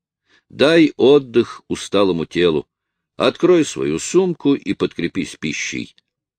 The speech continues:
Мы недолго останемся здесь. Не будем же тратить коротких минут привала и спорить, точно вздорные женщины.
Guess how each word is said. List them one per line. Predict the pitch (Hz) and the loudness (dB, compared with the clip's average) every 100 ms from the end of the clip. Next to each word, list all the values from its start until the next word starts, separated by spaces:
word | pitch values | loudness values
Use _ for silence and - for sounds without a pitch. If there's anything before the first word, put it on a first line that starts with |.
| _ - | _ -6
Мы | 135 160 | -2 0
недолго | 135 135 110 60 | 2 2 0 -2
останемся | 58 - 65 64 - | -6 -8 -10 -10 -12
здесь. | 58 62 69 - - _ _ _ _ _ _ _ _ _ | -8 -6 -6 -10 -20 _ _ _ _ _ _ _ _ _
Не | - 156 | 0 2
будем | 147 104 62 | 2 0 -4
же | - 62 | -10 -12
тратить | - 78 76 - - - | -6 -6 -6 -10 -14 -14
коротких | - 73 73 - - - | -8 -6 -6 -8 -16 -12
минут | 71 69 - | -10 -10 -8
привала | - 85 135 135 117 - _ _ | -2 0 2 2 0 -4 _ _
и | - 101 | -4 -2
спорить, | - - 143 135 107 - | -2 4 6 6 2 -2
точно | 87 87 - 87 | -4 -4 -4 -8
вздорные | 62 60 98 90 82 76 | -8 -2 0 0 -2 -4
женщины. | 69 87 82 - 67 62 | -4 -4 -4 -6 -10 -12